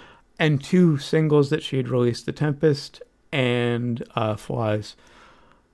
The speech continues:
Uh, seven tracks in total. Um, oh, so it's three new ones.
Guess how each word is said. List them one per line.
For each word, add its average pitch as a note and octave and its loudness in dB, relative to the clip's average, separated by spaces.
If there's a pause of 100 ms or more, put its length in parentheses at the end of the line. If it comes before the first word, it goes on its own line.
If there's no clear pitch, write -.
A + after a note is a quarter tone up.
(300)
Uh, A2+ 0
seven E3+ 2
tracks C3+ 0
in C#3 -2
total. C3 0 (220)
Um, A#2+ 0 (100)
oh, C#3+ 2
so C#3+ -6
it's C#3 -10
three A#2+ 0
new F#2+ -2
ones. G#2 -8